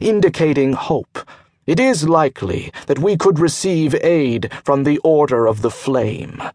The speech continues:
They have no love lost for the Purple Queen. However, they could spare few knights. They've sworn an oath to the nation of Farmington and would not leave them fully, even for such a just cause.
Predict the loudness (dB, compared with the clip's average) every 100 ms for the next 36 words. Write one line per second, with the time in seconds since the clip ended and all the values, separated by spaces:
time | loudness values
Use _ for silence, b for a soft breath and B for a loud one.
0 | B B B B 4 4 4 2 4 4
1 | 4 4 6 4 2 2 4 4 0 -10
2 | -10 -4 -2 -2 -2 0 0 -2 -4 -2
3 | -2 -2 -4 -10 -18 _ 0 4 4 2
4 | -6 -18 _ _ _ 0 2 2 0 -2
5 | -2 2 4 4 2 -2 -6 -12 -4 -2
6 | 0 0 0 -2 -2 -6 -12 -12 -12 B
7 | B B 2 2 2 0 4 4 4 2
8 | 4 2 2 -6 -16 B -2 0 2 4
9 | 2 0 0 0 0 -2 0 2 4 2
10 | -2 -6 -4 -4 -6 -8 B -2 0 0
11 | 2 4 4 2 0 -2 0 0 0 0
12 | 0 -2 -2 0 0 -2 -6 B -4 0
13 | 2 2 2 0 0 2 0 0 -2 0
14 | 2 2 0 -6 -12 -12 -4 -2 0 -2
15 | -8 -10 -12